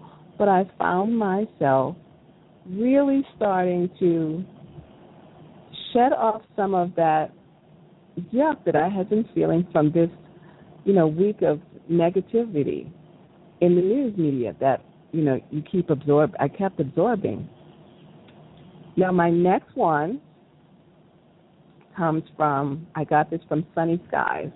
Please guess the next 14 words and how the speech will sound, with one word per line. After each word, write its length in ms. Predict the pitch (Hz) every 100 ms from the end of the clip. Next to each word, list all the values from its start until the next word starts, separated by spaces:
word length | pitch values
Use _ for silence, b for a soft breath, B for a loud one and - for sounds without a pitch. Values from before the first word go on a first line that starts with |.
| -
dot 220 | 120 104 -
com, 380 | 98 - - - - B B B B B -
and 100 | 165
it 100 | 151
was 140 | 160
reported 540 | 160 - 175 165 160 -
on 440 | 151 143 143 143 151
June 280 | 165 170 180
sixteenth, 540 | 170 - - 190 196 - - - -
two 140 | 254
thousand 480 | 262 143 131 - 139
and 200 | - 156 180
fifteen. 600 | 160 - - 247 - 175 - - - - B B B B - - - - - - - - -
A 280 | 175 156